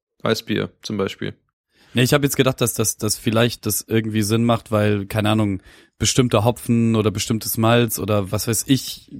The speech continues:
Speaker 2: dafür im, im Norden nicht, nicht da ist, deswegen, ähm,
Speaker 1: Ja gut, das war früher wahrscheinlich mal ein Thema, aber heutzutage ist es ja egal, heutzutage kriegst du ja von überall her deine Zutaten. Also das ist ja nicht das Ding. Ähm, obwohl natürlich darauf, ähm, geachtet wird, dass es alles regionaler Kram ist.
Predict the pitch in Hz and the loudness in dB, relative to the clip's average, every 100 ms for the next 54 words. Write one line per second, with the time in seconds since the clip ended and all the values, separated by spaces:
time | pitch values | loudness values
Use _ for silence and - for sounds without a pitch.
0 | - - - 82 85 - 117 104 - 127 | -18 -18 -16 -18 -18 -6 -2 -2 4 6
1 | 127 120 110 107 110 - 107 107 113 110 | 6 4 0 -2 -2 -2 0 2 2 2
2 | 104 - 107 101 - 101 - 107 113 143 | -4 -4 -6 -6 -6 -8 -4 -2 0 -2
3 | - 113 - 104 104 104 - _ _ _ | -4 -10 -4 -4 -2 -6 -10 _ _ _
4 | - - 101 104 107 110 110 101 101 - | -20 -10 -4 2 4 4 4 4 2 4
5 | 127 113 90 101 92 95 92 90 104 92 | 4 6 4 4 0 0 -2 0 -2 -4
6 | 90 104 104 107 131 117 117 107 113 107 | -4 0 0 2 2 4 4 2 0 0
7 | 107 107 110 98 101 - 110 107 - - | 2 4 2 2 -2 0 0 0 -4 0
8 | 113 - 113 113 110 101 110 107 98 101 | 0 0 -2 0 0 0 2 2 2 0
9 | 98 - 107 90 95 - _ _ 110 104 | -2 -4 -2 -4 -6 -14 _ _ -2 0
10 | 101 113 101 - - 107 98 _ _ - | 2 0 0 -6 -4 -4 -4 _ _ -20
11 | - _ - 110 104 104 101 _ - 98 | -20 _ -2 0 2 -2 -6 _ -6 2
12 | 120 127 123 120 117 117 110 - 113 110 | 4 4 2 0 2 2 2 0 0 0
13 | 110 107 104 113 117 113 117 - 107 107 | 0 -2 -4 -6 -8 -2 -2 -4 -8 -4
14 | 104 110 107 107 117 107 - 95 92 - | -2 0 0 2 2 2 0 -4 -4 -6
15 | - | -8